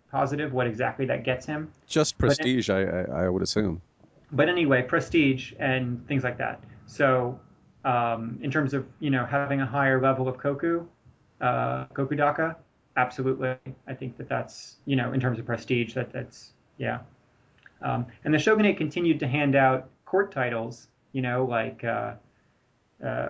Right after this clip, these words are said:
Speaker 1: higher, lower, fourth rank or whatever it was, um, uh, as well as, you know, uh, all these terms like, um, being captain of the left guard and things like that, imitating the same titles that the imperial court gave out.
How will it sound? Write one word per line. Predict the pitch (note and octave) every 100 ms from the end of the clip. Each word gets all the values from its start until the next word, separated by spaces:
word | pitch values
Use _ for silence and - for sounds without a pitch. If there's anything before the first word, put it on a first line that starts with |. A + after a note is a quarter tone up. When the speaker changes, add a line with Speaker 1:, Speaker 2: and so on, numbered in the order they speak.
| -
Speaker 1:
higher, | - C#3 C#3+ C3+ B2
lower, | C3 D3 C3+ B2+ B2 - _ _ _ _ -
fourth | D3+ C#3
rank | C3 C3+ C#3 C3
or |
whatever | B2+ B2+ A#2+
it | C3
was, | C3 A#2+ - _ _ -
um, | B2+ A#2 A2+ A2+ - _ _ _ _ _ _ _ _ _ -
uh, |
as | C3 B2 C3
well | C3 C3+ B2+
as, | A#2 -
you |
know, | B2+ A#2+ - -
uh, | C#3+ C3+
all | C#3
these | C3 B2
terms | - C#3 B2+ A#2+ B2+
like, | A#2 A#2 B2
um, | A#2+ B2 C3+ - -
being | B2+ A#2+
captain | - B2 - B2
of |
the | A2
left | A#2+ B2 -
guard | - B2 B2 G#2+
and | A2
things | B2
like | A#2+ -
that, | A2+ A2+ - _ _ _
imitating | F3 D3+ D3+ B2+ B2
the |
same | - C#3 B2+ A#2+ A#2+
titles | - C3+ A#2+ A2+
that | B2+
the | C3 A#2 A#2 -
imperial | A#2+ C#3+ D#3+
court | D#3+ E3 E3+
gave | F3 F3
out. | F#3+ G3+